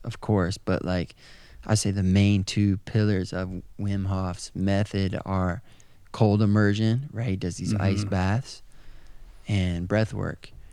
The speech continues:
Speaker 1: Both of those were <laughs>
Speaker 2: Yeah.
Speaker 1: helpful for me. You know, one is, like,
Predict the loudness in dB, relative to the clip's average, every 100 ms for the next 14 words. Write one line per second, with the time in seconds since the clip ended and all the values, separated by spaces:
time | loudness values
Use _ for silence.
0 | -2 2 2 0 0 0 -2 -2 0 4
1 | 4 2 -6 -8 -10 -4 2 4 2 0
2 | -4 0 4 6 6 4 2 2 2 2
3 | 2 2 0 -2 0 0 -2